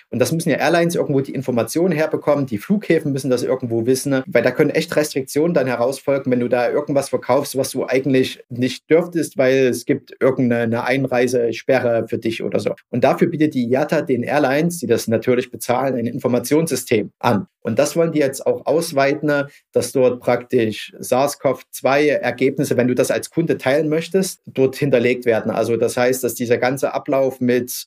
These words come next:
ich sag mal, wo, worauf wird's wahrscheinlich im Endeffekt hinauslaufen? Jetzt musst du dich irgendwo anmelden, dann einen Q-R-Code vorzeigen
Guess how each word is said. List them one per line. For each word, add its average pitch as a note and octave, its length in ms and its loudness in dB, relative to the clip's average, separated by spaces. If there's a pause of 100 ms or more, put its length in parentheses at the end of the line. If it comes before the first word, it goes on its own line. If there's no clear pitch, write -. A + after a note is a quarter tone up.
(100)
ich - 240 -8
sag B2+ 160 2
mal, B2 100 2
wo, B2+ 100 2 (120)
worauf B2 380 0
wird's C3+ 260 -4
wahrscheinlich B2+ 380 2
im B2+ 60 -2
Endeffekt C3+ 360 -2
hinauslaufen? C3 560 0
Jetzt A#2 180 -2
musst C3+ 200 -4
du C3 40 -4
dich A#2+ 140 -8
irgendwo B2+ 280 -2
anmelden, C3+ 460 -2
dann A#2 140 2
einen A#2 100 0
Q-R-Code B2 640 -2
vorzeigen A2+ 640 -2